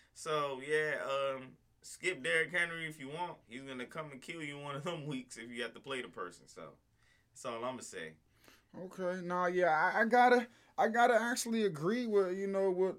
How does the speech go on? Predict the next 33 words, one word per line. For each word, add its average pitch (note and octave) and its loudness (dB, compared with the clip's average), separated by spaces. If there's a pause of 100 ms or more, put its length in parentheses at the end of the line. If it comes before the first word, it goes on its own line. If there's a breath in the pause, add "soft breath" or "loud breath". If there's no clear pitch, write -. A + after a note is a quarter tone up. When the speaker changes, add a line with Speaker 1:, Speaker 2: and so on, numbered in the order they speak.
Speaker 2:
with E3 -4
the E3+ -6
points A3+ 0
they F#3 2
made, E3 2
and D3+ -2
they, D#3 0
and D#3+ -4
they E3 0
said, F3 2
um, B2+ -4
um, A#2 -6 (800 soft breath)
simply F#3+ -2
because, F3 2
you D3 -8
know, E3 6
that D3+ 2
is D#3+ -2
something E3 -6
to C#3 -4
take C#3+ -4
into D3 -8
account. D3 -8
Like, A#2 -6
dang, C3 -6
he A#2+ -8
did C#3 0
have C#3+ -2
a C3 -4
phenomenal C3+ -4
season D#3 -6
last B2+ -4
year, B2+ -6